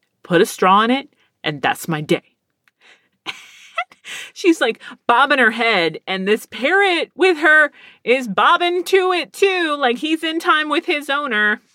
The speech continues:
emotionally and physically and spiritually, I'm guessing. And, um, right when she tries to move, she, uh, hits her cart into a stack of, uh, boxes.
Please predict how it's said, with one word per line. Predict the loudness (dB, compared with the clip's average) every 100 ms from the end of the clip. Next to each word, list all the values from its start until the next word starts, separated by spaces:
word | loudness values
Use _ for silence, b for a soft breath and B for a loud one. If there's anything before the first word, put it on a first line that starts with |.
| _ _ -10
emotionally | 0 2 4 2 2 2 0
and | 0 0 -2 -8
physically | -8 -6 -8 -6 -6 -6 -8
and | -8 -8
spiritually, | -8 -2 0 2 0 0
I'm | -2 -10
guessing. | -14 -16 -20 -20 _ B B B B B B B -20 _ _ -8
And, | -4 -2 0
um, | 2 4 2 -2 -6 _ _ _ _ _ -20 -4
right | 0 2
when | 0
she | 0
tries | 0 2 0
to | 0
move, | 0 2 2 2
she, | 0 -4 -2 0 -2 -4 _ _ _ _
uh, | 0 2 2 2 -2 -6
hits | 0 0 2
her | -4
cart | 0 2 2 0
into | -6 -6 -6 -4 -6
a |
stack | -6 -2 -2 0
of, | -4 -4 _ _ -8
uh, | -6 -4
boxes. | 2 2 2 -6 -10 -10